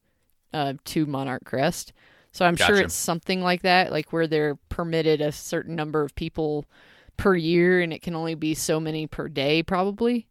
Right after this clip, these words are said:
Speaker 1: If I just had to, I mean, it's, I'm sure it's per year, but then I don't know about the daily rate of that. They might just be limited by their van carrying capacity as far as that goes.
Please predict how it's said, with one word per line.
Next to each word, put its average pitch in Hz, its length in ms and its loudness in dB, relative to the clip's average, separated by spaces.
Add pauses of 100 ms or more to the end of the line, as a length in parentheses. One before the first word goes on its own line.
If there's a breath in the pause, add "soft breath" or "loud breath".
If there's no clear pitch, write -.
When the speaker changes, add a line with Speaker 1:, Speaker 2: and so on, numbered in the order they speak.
Speaker 1:
If 165 160 -8
I 175 120 4
just 165 180 -6
had 165 160 -2
to, 156 140 -2 (480)
I - 120 -6
mean, 180 120 -2
it's, 190 180 -4
I'm 208 140 2
sure 247 280 4
it's 196 120 2
per 185 220 0
year, 170 320 2
but 165 160 -2
then 160 160 -2
I 160 100 0
don't 160 180 0
know 170 100 -2
about 147 220 0
the - 80 -6
daily 147 380 -2 (520)
rate 160 300 -2
of 165 100 -4
that. 160 260 4
They 160 120 -2
might 151 220 -4
just 160 140 -6
be 156 120 -6
limited 151 460 -4
by 156 160 4
their 139 240 -2 (140)
van 151 360 0
carrying 147 440 -6
capacity 160 580 -6 (200)
as 170 80 -14
far 147 180 -4
as 143 100 -8
that 139 200 -8
goes. - 300 -10